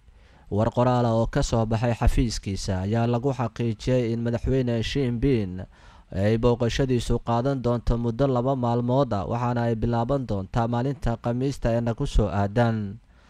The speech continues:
Waxa uu noqonayaa hogaamiyihii ugu horreeyay oo ka socda Shiinaha oo muddo afar iyo toban sana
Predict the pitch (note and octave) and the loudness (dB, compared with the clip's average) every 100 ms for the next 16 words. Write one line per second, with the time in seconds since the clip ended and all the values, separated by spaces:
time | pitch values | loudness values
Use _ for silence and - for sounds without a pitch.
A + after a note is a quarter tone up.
0 | - _ G#2 G2 A2+ A#2+ A#2+ A#2 C3+ C3+ | -20 _ -2 2 4 4 2 0 0 2
1 | A#2+ A#2+ A#2+ A#2 A#2+ A#2 C3 C3 B2 B2+ | 2 2 2 0 0 0 2 2 2 2
2 | D3+ B2 G#2+ G2+ A2+ A#2+ A#2+ - C3+ B2 | 2 4 2 2 2 2 0 -2 -4 -2
3 | A#2 A#2 A2+ - A#2+ C#3 A#2+ F#2+ F2+ A2 | -2 -2 -2 -2 -2 0 -2 -2 -2 -2
4 | A#2+ A#2+ B2+ A#2+ C3 A#2 A#2+ - A#2+ C#3 | 0 -2 0 0 0 0 -2 -2 -2 -2
5 | C3 C#3 B2 F#2+ | -2 -2 -2 -4